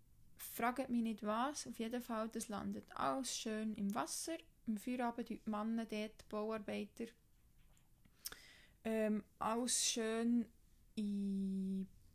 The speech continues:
das Wasser rausbesseln und dann am Schluss noch mit, manchmal so mit einem Wasserschlauch noch abspritzen und dann landet wirklich alles perfekt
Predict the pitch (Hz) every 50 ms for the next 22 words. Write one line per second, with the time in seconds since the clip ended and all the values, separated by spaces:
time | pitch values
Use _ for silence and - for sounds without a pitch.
0 | - - - - - - - - - 269 320 - - - 339 320 302 302 - 330
1 | 285 277 269 262 269 - - 269 262 254 247 247 247 - - 226 220 208 196 190
2 | 196 208 202 202 196 202 202 196 196 - - 220 208 196 180 180 - - - -
3 | - - - - - - - - - 208 190 196 208 208 214 202 - - 214 202
4 | 196 190 - 196 190 196 196 202 202 277 - - - 302 - - 233 240 247 247
5 | - - - - - - - - - - - 240 - - 254 - - - - -
6 | 277 269 262 - - - - 285 - 233 226 208 - 220 214 208 196 196 196 214
7 | 214 - 254 262 - - - - 254 254 254 262 262 - - - 226 - 226 233
8 | - - -